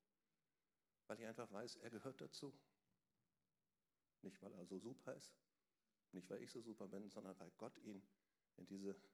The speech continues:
Familie berufen hat. Und dann steht hier in diesem Text noch was ganz Tolles, nämlich, ähm, er ist ein Gott und Vater aller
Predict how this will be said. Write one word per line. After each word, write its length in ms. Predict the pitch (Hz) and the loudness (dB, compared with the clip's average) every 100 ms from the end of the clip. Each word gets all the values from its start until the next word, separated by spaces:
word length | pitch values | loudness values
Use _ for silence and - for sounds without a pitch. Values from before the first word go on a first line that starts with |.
| - - | -20 -12
Familie 420 | - 92 92 92 | 0 2 4 4
berufen 440 | 95 107 107 - - | 2 -2 -4 -6 -12
hat. 160 | 82 - _ _ _ _ _ _ _ _ _ - - - - - - | -12 -16 _ _ _ _ _ _ _ _ _ -20 -18 -16 -14 -16 -2
Und 80 | 117 | 4
dann 80 | 135 | 6
steht 220 | 151 151 | 6 8
hier 80 | 160 | 10
in 40 | |
diesem 200 | 131 131 | 10 8
Text 260 | - 143 - | 10 8 8
noch 120 | 123 | 10
was 120 | 113 | 10
ganz 240 | 117 131 - | 10 8 8
Tolles, 380 | 120 123 127 | 10 10 8
nämlich, 420 | 113 113 117 - - - - - - _ | 6 6 6 4 -6 -16 -16 -16 -20 _
ähm, 300 | 101 104 107 107 - - - - - | 0 2 0 -2 -10 -20 -20 -20 2
er 180 | 110 - | 4 8
ist 220 | 139 - | 6 6
ein 200 | 123 151 | 8 8
Gott 200 | 143 - | 8 6
und 160 | 139 117 | 2 2
Vater 480 | - 123 - 127 117 | 2 0 2 4 8
aller 320 | 120 196 | 10 10